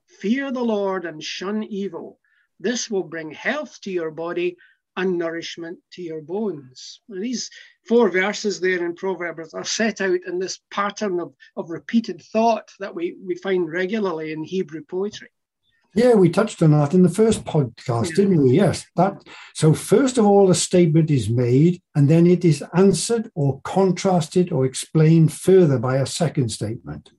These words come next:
Speaker 1: Yeah, that's right. So first of all, then, we have "Trust in the Lord and lean not on your own understanding." And this is matched with the balanced comment, "Do not be wise in your own eyes." In other words, don't trust yourself,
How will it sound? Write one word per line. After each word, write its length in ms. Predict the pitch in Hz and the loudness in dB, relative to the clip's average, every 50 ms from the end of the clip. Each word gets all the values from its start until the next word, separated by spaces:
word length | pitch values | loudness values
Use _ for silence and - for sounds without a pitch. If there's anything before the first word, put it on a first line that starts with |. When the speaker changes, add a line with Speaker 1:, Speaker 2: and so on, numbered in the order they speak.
| _ _ _ - _ _ _ - - _ - - _ - _ _ _ | _ _ _ -20 _ _ _ -20 -20 _ -20 -20 _ -20 _ _ _
Speaker 1:
Yeah, 220 | - 214 247 226 196 | -2 0 2 2 2
that's 240 | 208 240 214 - 254 | 0 -2 -4 -4 -6
right. 200 | 262 247 180 151 | -6 -6 -6 -6
So 160 | - 202 196 | -6 -6 -6
first 340 | - - 277 277 - - - | -6 -6 -8 -8 -8 -6 -6
of 120 | 254 226 | -4 -2
all, 200 | 226 220 214 202 | 0 0 0 2
then, 260 | 190 190 190 180 180 | 2 2 0 0 0
we 120 | 175 170 156 | -2 -4 -6
have 260 | 160 185 180 180 175 _ _ _ _ _ _ _ _ _ _ | -6 -6 -6 -6 -8 _ _ _ _ _ _ _ _ _ _
"Trust 420 | - - 220 233 226 - - - | -6 -4 -4 -4 -4 -6 -10 -8
in 160 | 240 240 233 | -4 -2 0
the 80 | 233 247 | 0 0
Lord 480 | 247 269 285 277 247 208 170 147 139 - | -2 -4 -6 -6 -6 -8 -10 -12 -12 -14
and 220 | - 165 165 175 | -12 -10 -8 -4
lean 220 | 175 190 196 185 180 | -2 -2 -2 -2 -4
not 280 | 185 190 190 185 - | -4 -6 -6 -8 -8
on 120 | 196 185 180 | -6 -4 -2
your 160 | 180 180 180 | -2 -2 -2
own 180 | 185 190 185 190 | -4 -4 -4 -4
understanding." 1080 | 190 202 190 202 196 - - - 214 220 240 269 269 247 208 180 151 151 156 - - _ _ | -6 -6 -8 -8 -10 -10 -10 -6 -6 -6 -4 -4 -4 -6 -6 -6 -8 -12 -18 -20 -20 _ _
And 160 | 151 160 180 | -12 -8 -6
this 160 | 226 240 233 - | -6 -6 -4 -4
is 180 | 226 170 139 | -6 -6 -4
matched 540 | 170 180 190 208 220 233 - - - - - | -6 -6 -6 -4 -6 -6 -8 -10 -14 -12 -12
with 180 | 175 - - _ | -16 -16 -16 _
the 140 | 160 156 | -18 -18
balanced 560 | 143 151 190 240 262 247 233 - - - - - | -8 -6 -4 -4 -4 -4 -6 -8 -10 -18 -18 -10
comment, 500 | - 214 208 202 202 202 202 220 220 - _ _ _ _ _ _ | -6 -6 -4 -4 -4 -4 -6 -6 -10 -12 _ _ _ _ _ _
"Do 200 | 151 156 208 226 | -4 0 2 2
not 160 | 226 220 220 220 | 2 2 2 0
be 100 | 196 202 | -2 -2
wise 640 | 196 175 175 180 185 185 190 196 202 208 190 170 | -2 -4 -4 -4 -4 -2 -2 -2 -2 -2 -4 -6
in 140 | 190 208 196 | -6 -6 -6
your 180 | 196 208 202 208 | -6 -6 -6 -4
own 180 | 214 220 220 | -6 -6 -6
eyes." 440 | 220 226 254 285 262 175 139 123 135 | -6 -8 -8 -10 -14 -14 -16 -12 -10
In 80 | 180 202 | -6 -4
other 200 | 208 214 214 202 | -4 -2 -2 0
words, 360 | 185 190 196 196 170 147 - _ _ _ _ - | 0 0 0 -2 -4 -8 -16 _ _ _ _ -4
don't 340 | 156 190 180 196 233 240 _ | -2 0 0 0 -2 -4 _
trust 380 | - 214 220 - - - - | -10 -10 -10 -10 -10 -10 -8
yourself, 520 | 214 190 - - 226 262 285 240 180 - | -8 -8 -6 -8 -8 -8 -8 -10 -12 -14